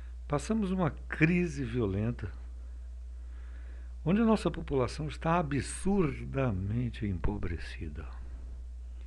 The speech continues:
As pessoas estão endividadas, muitas pessoas tendo dificuldade de pagar suas contas. Eu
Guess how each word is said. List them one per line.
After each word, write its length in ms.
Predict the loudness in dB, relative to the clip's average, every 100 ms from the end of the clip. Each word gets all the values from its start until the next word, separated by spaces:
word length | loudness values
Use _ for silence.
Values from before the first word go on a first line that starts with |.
| -10 -10 -10 -10 -10 -10 -10 -8
As 80 | -8
pessoas 380 | -2 -2 2 2
estão 320 | 2 2 4
endividadas, 800 | 4 2 4 10 10 10 6 4
muitas 320 | 4 2 0
pessoas 480 | -4 -6 -2 -2 -2
tendo 240 | -2 -4 -4
dificuldade 600 | -4 -6 -4 -2 -2 -2
de 40 |
pagar 320 | -4 -4 -4
suas 260 | -4 -6 -6
contas. 600 | -6 -8 -8 -8 -8 -10 -10 -10 -10 -10 -10 -10 -10 -10 -10 -10 -10 -10 -10 -10 -10 -10 -10 -10 -10 -10 -10 -10 -10 -10 -10 -10 -10 -10 -10 -10 -8
Eu 560 | -6 -6 -4 -4 -4 -6